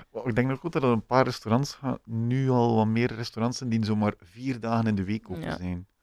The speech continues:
Speaker 2: Ik denk dat dat,
Speaker 1: En
Speaker 2: dat
Speaker 1: zo in het weekend toe, ik had van de week ook iemand gezien die zei van, ja, ehm, er zijn in onze regio heel veel restaurants die niet open zijn op maandag.
Speaker 2: Mhm.
Speaker 1: Maar elk restaurant is wel open op zaterdag.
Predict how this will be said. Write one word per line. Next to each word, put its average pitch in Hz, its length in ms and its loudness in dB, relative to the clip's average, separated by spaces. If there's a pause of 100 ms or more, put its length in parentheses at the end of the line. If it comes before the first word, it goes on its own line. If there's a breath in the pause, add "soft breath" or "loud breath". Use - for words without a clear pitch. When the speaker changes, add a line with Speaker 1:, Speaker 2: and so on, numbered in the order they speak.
(100)
Speaker 2:
Ik 175 80 -18
denk 170 140 -2
dat 160 160 -4
dat, - 260 -8 (680)
Speaker 1:
En 104 120 -4
Speaker 2:
dat 101 200 -2
Speaker 1:
zo 104 80 -10 (140)
in 104 80 -6
het - 160 -10
weekend 120 340 -8
toe, 123 260 -6
ik 87 80 -12 (160)
had - 140 -20
van 107 120 -10
de 101 60 -4
week 110 220 -6
ook 123 120 -16
iemand 120 240 -4
gezien 113 240 -4
die 107 120 0
zei 104 200 -2
van, 98 120 -4
ja, 104 180 0 (100)
ehm, 92 280 -10 (100)
er 101 80 -14
zijn 107 300 -2
in 104 120 -4
onze 113 340 4
regio 127 520 2
heel 117 220 2
veel 131 160 4
restaurants 120 540 0
die 98 200 -4
niet 110 280 0
open 131 300 -6
zijn 120 200 -2
op 90 120 -6
maandag. 95 480 -2
Speaker 2:
Mhm. 165 280 -6 (380)
Speaker 1:
Maar - 160 0
elk 127 300 8
restaurant 120 380 2
is 98 80 0
wel 113 220 6
open 113 260 2
op 92 140 -2
zaterdag. 95 580 0